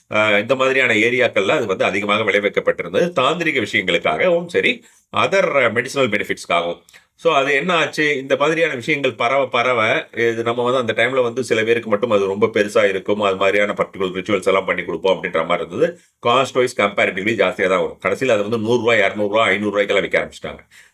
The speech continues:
அஹ், பாரிஸ்ல போனோம்னா தெரு தெருவா போட்டு விக்கிற மாதிரியான ஒரு சூழ்நிலை இருக்கக்கூடிய எல்லா நாட்டு மருந்து கடையிலையும் கிடைச்சிருச்சு. ஆனா யாருக்குமே அது பலன் தராத ஒரு விஷயமாக மாறிவிட்டதுன்னு வச்சுக்கோங்களேன். Actually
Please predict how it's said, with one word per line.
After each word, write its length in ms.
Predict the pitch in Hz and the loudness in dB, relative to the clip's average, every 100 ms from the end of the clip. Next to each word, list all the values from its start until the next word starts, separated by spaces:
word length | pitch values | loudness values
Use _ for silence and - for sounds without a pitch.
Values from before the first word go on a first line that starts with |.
| _ | _
அஹ், 420 | 95 101 95 92 - | 0 2 2 0 0
பாரிஸ்ல 420 | 104 123 147 143 | 0 2 0 0
போனோம்னா 500 | 101 104 98 107 151 | 0 2 0 0 -2
தெரு 180 | - 120 | 0 0
தெருவா 320 | 120 127 139 | 2 2 2
போட்டு 180 | 117 107 | 2 0
விக்கிற 260 | 92 90 87 | 0 2 2
மாதிரியான 360 | 87 98 104 | 2 2 0
ஒரு 120 | 98 80 | -2 -4
சூழ்நிலை 400 | 95 87 92 120 | -4 0 0 0
இருக்கக்கூடிய 360 | - 98 98 | -6 -6 -2
எல்லா 220 | 87 90 | 0 2
நாட்டு 240 | 98 95 98 | 2 0 -2
மருந்து 220 | 92 85 | -6 -4
கடையிலையும் 300 | - 90 87 | -2 0 -2
கிடைச்சிருச்சு. 340 | 78 - - | -4 -8 -8
ஆனா 200 | 76 98 | -6 -2
யாருக்குமே 480 | 101 87 101 101 110 | 0 0 -2 -2 0
அது 140 | 107 90 | -2 0
பலன் 280 | 82 95 | -2 0
தராத 400 | - 87 90 92 - - _ | 0 0 0 -4 -8 -20 _
ஒரு 160 | 107 104 | -2 -2
விஷயமாக 420 | 98 120 104 101 | 0 0 0 0
மாறிவிட்டதுன்னு 540 | 90 95 92 87 85 80 | 0 0 0 0 -2 -4
வச்சுக்கோங்களேன். 400 | - 78 87 92 | -10 -4 -2 -2
Actually 320 | 104 120 | -2 -4